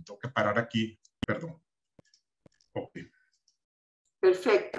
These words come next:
Speaker 1: Ya.
Speaker 2: perfecto,
Speaker 1: Ya,
Speaker 2: Ángel.
Speaker 1: perfecto. Eh, este sistema de hogares de cuidado diario lo que permitía era que se identificaban en los barrios, eh, venezolanos mujeres con cierta formación, se les daba una formación especial,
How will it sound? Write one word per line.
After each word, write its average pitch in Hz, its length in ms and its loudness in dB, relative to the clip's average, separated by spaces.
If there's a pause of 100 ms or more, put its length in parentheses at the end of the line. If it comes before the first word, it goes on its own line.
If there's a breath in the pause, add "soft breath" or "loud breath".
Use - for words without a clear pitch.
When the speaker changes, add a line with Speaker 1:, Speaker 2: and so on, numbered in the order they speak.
Speaker 1:
Ya. 117 140 0
Speaker 2:
perfecto, - 540 0
Speaker 1:
Ya, 170 100 2
Speaker 2:
Ángel. 160 300 0
Speaker 1:
perfecto. - 400 -2 (1000 loud breath)
Eh, 127 480 10
este 135 200 4
sistema 160 300 6
de 165 80 8
hogares 165 260 6
de 170 120 4
cuidado 135 340 6
diario 202 480 0
lo 135 200 -2
que - 100 -16
permitía 120 480 2
era 156 200 4
que 131 140 4
se 135 140 4
identificaban 117 680 0
en 143 60 2
los - 140 0
barrios, 131 680 2
eh, 107 320 0
venezolanos 120 880 4
mujeres 127 600 4 (160)
con 113 160 -4
cierta 117 340 -2
formación, 131 760 4 (140 soft breath)
se 139 200 4
les 107 180 2
daba 143 280 6
una 117 180 2
formación 110 680 -2
especial, 156 640 -2